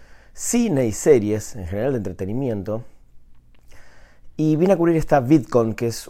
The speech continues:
una, mm, convención barra festival, también se podría decir, un lugar de encuentro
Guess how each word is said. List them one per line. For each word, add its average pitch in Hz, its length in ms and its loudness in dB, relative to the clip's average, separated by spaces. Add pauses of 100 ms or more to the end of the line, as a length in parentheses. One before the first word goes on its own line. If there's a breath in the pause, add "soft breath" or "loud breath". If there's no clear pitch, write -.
una, 123 840 -2
mm, 107 180 -8 (240)
convención 196 1160 0
barra 156 920 0 (400)
festival, 302 560 -4
también 120 300 -2
se 120 100 -6
podría 110 320 0
decir, 135 400 -4 (300 soft breath)
un 262 100 -2
lugar 233 320 4
de 220 80 0
encuentro 180 840 -2